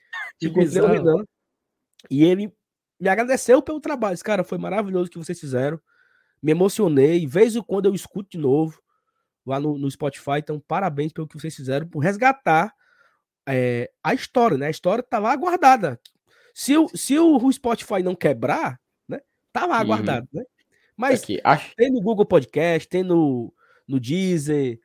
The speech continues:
Speaker 2: tem no Apple Podcast, tá lá. Dez anos
Speaker 1: Ó.
Speaker 2: do Tetra,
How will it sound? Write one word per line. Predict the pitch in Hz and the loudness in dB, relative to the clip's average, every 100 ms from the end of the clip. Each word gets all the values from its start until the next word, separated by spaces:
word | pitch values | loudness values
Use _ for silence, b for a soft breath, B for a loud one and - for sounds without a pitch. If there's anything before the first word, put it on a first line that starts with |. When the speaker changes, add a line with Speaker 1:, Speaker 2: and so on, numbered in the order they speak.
| _ _ _ - | _ _ _ -6
Speaker 2:
tem | 175 185 | -2 0
no | 170 160 | 2 4
Apple | 180 160 | 2 0
Podcast, | 131 123 143 170 160 | -4 -6 -6 -6 -8
tá | - 233 | -10 -6
lá. | 180 180 185 _ _ _ | -4 -6 -8 _ _ _
Dez | 123 196 165 | -4 -2 0
anos | 175 139 | 0 0
Speaker 1:
Ó. | 110 | -2
Speaker 2:
do | |
Tetra, | - 131 147 156 | -4 -8 -8 -14